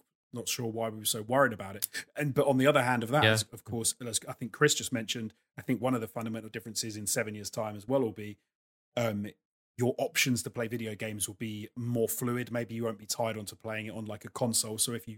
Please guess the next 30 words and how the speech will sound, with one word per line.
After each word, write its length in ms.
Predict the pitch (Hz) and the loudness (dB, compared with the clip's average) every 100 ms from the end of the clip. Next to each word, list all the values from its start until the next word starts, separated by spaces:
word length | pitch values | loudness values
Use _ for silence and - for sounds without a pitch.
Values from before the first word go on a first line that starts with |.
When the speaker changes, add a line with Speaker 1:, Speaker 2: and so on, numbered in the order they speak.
| - | -2
Speaker 1:
really 260 | 123 120 107 | 2 2 0
wanted 280 | 107 110 | -4 -4
to 80 | 104 | -8
play 240 | 110 110 104 | -6 -6 -6
Call 220 | - 110 | -10 -10
of 60 | 104 | -8
Duty, 400 | 104 - 110 - _ _ _ _ | -6 -6 -8 -12 _ _ _ _
it 80 | 117 | 2
might 320 | 120 120 123 | 6 6 6
be 100 | 120 | 2
a 60 | 113 | -2
much 260 | 117 113 127 | -2 -2 0
more 60 | |
simple 240 | - 104 101 | 0 0 -4
process 440 | 117 104 117 - | -2 0 -2 -4
of 80 | 113 | -6
saying, 200 | 117 110 | -6 0
"Hey, 260 | 127 104 101 | 2 2 -2
I've 180 | 117 - | -8 -2
got 320 | 120 107 98 | -2 -2 -4
the 140 | 113 | -2
Xbox 400 | 110 117 120 110 - | -2 0 -2 -4 4
app 280 | 127 - 117 | 4 4 -2
on 80 | |
my 100 | 110 | -4
T 300 | 107 - 113 | 2 2 2
V 320 | 110 113 101 101 | -2 -4 -6 -8
and 100 | 110 | -6
I 120 | 104 | -6
can 320 | - 101 98 | -8 -12 -14